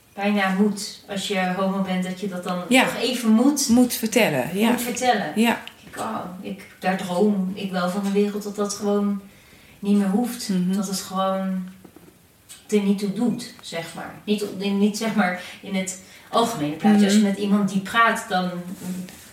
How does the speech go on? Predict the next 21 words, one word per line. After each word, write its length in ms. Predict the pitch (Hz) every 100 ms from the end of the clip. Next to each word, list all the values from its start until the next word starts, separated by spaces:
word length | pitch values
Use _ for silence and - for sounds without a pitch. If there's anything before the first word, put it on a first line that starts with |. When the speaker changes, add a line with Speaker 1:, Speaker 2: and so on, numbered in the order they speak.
| -
Speaker 1:
is 200 | 208 -
het 120 | 196 208
logischer. 840 | 208 247 - 156 151 156 190 208 -
Maar 460 | 208 180 170 - -
inderdaad, 560 | 185 175 175 180 180 175
om, 300 | 175 170 165
om, 120 | 165 165
om 260 | 180 175 165 165 - -
direct, 520 | - 185 180 180 -
eh, 200 | 175 170 180
"Hoi, 360 | 214 220 202 208
ik 80 |
ben, 280 | 202 185 180
eh, 220 | 180 175
die 140 | 190 202
en 80 | 190
die 180 | 220 220
en 60 |
ik 120 | 220
ben 220 | 233 240 208
homo." 260 | 160 156